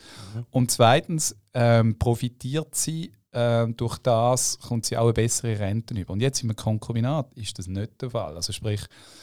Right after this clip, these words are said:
Speaker 2: genau die gleiche Ausgangssituation, äh, der,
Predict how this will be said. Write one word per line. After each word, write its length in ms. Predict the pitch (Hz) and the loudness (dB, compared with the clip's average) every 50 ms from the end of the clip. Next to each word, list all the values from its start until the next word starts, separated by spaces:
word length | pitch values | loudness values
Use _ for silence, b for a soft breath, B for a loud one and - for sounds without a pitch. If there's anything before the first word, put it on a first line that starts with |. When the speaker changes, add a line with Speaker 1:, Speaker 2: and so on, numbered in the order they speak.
| B B B B B B B B _ | B B B B B B B B _
Speaker 2:
genau 240 | - 123 127 131 135 | 4 6 8 8 6
die 80 | 127 | 6
gleiche 260 | - 131 127 123 131 | 4 4 4 4 4
Ausgangssituation, 1120 | 139 160 - - 160 151 147 - - 143 135 - 135 131 - 131 131 131 131 131 135 139 - - _ | 4 2 2 2 2 2 4 4 2 0 0 0 -2 0 2 4 4 6 6 4 4 0 -2 -6 _
äh, 280 | - 117 110 110 107 104 | 0 2 4 4 4 2
der, 140 | 107 117 | 2 -2